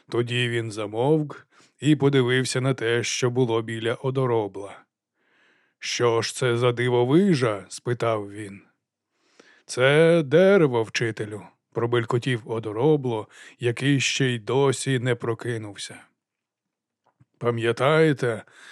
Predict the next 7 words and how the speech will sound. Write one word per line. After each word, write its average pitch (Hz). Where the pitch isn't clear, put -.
воно 151
і 147
вчора 143
тут 127
стояло". 110
"Ніякого 120
учора 123